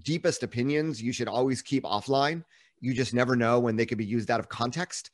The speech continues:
We see comments being made by politicians being taken out of context, and we don't want that to happen to, to agents. So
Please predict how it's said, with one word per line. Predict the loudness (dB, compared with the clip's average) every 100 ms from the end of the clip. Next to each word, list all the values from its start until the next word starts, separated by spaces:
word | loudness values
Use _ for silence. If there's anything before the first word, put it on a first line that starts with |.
| _ _ _ -4
We | -2
see | 0 -2
comments | -2 0 2 2 2
being | 0 2
made | 2 2
by | 2 0
politicians | 2 0 0 -4 -4 -6 -8 -12 -10
being | -2 -2 -2 -6 -2
taken | 0 2
out | 0
of | 0
context, | 0 -2 0 -2 -4
and | -8 -2
we | 0
don't | 2
want | 0
that | -2
to | -2
happen | -2 -2 -4
to, | -6 -6
to | -2
agents. | -2 -2 -4 -4
So | 2 2